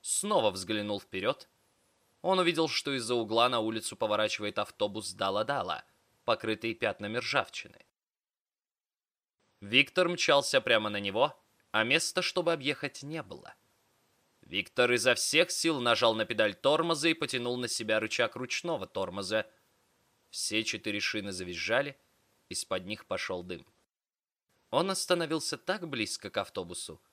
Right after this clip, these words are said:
что хорошо видел искаженные ужасом лица, глядевших на него пассажиров.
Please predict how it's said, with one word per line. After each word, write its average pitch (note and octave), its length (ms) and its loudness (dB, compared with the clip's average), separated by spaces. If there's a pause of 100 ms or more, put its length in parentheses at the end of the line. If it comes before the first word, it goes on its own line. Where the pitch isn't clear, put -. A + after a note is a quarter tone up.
(460)
что - 240 -4
хорошо E3+ 380 0
видел E3 300 -2
искаженные C3+ 640 -4
ужасом A#2 480 -6
лица, A2 400 -6 (460)
глядевших A2 720 -2
на G#2+ 80 -6
него A2 200 -2
пассажиров. C#3 640 -6